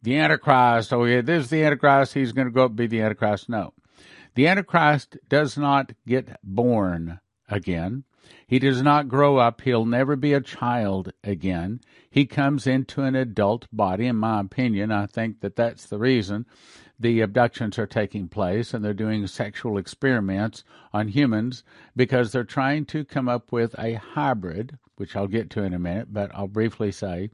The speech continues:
a part man, part alien, or a part man, part Lucifer,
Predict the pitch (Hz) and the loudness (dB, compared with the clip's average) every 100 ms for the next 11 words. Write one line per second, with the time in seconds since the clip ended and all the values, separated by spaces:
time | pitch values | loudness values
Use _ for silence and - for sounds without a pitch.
0 | _ - - - - 110 - - 139 151 | _ -20 -20 -14 -2 -2 -2 0 2 2
1 | - _ _ 123 123 110 117 131 - _ | -2 _ _ -2 0 0 -2 -4 -10 _
2 | _ _ - - 117 113 - _ - 139 | _ _ -4 2 2 0 -10 _ 2 4
3 | 123 98 95 113 - - 113 113 113 110 | 4 2 -2 -2 -6 -2 0 0 -2 -2
4 | 107 - - 131 117 113 113 117 113 _ | -4 -4 -2 -2 -2 -4 -2 -4 -8 _
5 | - 104 - 165 196 - 110 95 101 | -8 -8 -4 2 2 2 -6 -6 -6